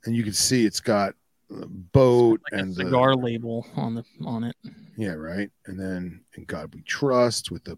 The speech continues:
Speaker 1: palmetto and the tree and the lady. So, all right, reptile.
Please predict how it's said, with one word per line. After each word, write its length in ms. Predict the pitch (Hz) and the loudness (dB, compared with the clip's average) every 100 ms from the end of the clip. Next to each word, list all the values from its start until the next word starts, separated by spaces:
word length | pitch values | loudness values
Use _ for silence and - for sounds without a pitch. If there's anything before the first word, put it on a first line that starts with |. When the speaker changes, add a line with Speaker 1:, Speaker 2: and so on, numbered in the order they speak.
| - | -14
Speaker 1:
palmetto 640 | - 92 110 127 120 113 | -12 -4 2 4 4 2
and 100 | 80 | -2
the 80 | 78 | -8
tree 580 | - - 131 117 120 107 | -8 -4 -2 0 0 -2
and 140 | 85 | -4
the 180 | 80 76 | -10 -12
lady. 680 | - 117 127 120 110 110 95 - _ _ _ _ _ | -6 0 0 0 -4 -6 -8 -14 _ _ _ _ _
So, 420 | - - - - - _ _ _ _ _ _ _ _ _ _ - - - - _ | -16 -14 -14 -16 -20 _ _ _ _ _ _ _ _ _ _ -20 -20 -20 -20 _
all 80 | 104 | -6
right, 160 | 82 - | -6 -4
reptile. 680 | 113 127 - 143 143 151 | -2 2 4 6 6 4